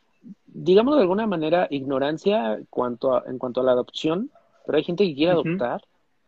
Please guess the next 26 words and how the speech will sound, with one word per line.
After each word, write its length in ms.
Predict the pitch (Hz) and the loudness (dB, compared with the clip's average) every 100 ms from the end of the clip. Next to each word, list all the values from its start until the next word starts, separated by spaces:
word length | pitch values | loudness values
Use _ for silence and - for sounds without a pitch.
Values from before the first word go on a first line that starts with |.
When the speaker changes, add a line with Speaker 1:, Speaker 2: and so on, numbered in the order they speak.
| _ _ | _ _
Speaker 1:
pero 160 | - 165 | -2 0
no 220 | 170 175 | 4 2
se 120 | 175 | 2
anima 460 | 214 185 165 170 170 | 2 2 2 2 2
o 240 | 139 143 | 2 2
realmente 400 | 139 170 208 196 | 4 2 2 0
no 120 | 208 208 | 0 0
sabe 320 | - 320 208 | -2 -2 -2
por 160 | - | 0
dónde 220 | 147 151 151 | 0 0 -2
empezar, 400 | 127 107 123 - | -4 -6 -10 -12
¿no? 140 | 151 | -18
Entonces 200 | 175 - | -16 -14
creo 140 | - | -14
que 120 | 160 175 | -8 -8
esto 180 | - | -8
que 140 | 151 127 | -10 -8
acabas 260 | - 147 | -2 -2
de 60 | 139 | -2
decir 280 | 123 143 143 | -6 -10 -14
les 240 | 135 117 | -14 -6
va 60 | 127 | -6
a 20 | |
ayudar 260 | 127 123 123 | -6 -8 -10
muchísimo. 600 | 120 - 117 - 175 _ _ _ _ _ _ _ _ _ | -14 -16 -16 -16 -20 _ _ _ _ _ _ _ _ _
Speaker 2:
Exacto. 680 | - 123 156 165 - 110 95 | -6 0 2 2 -2 -4 -4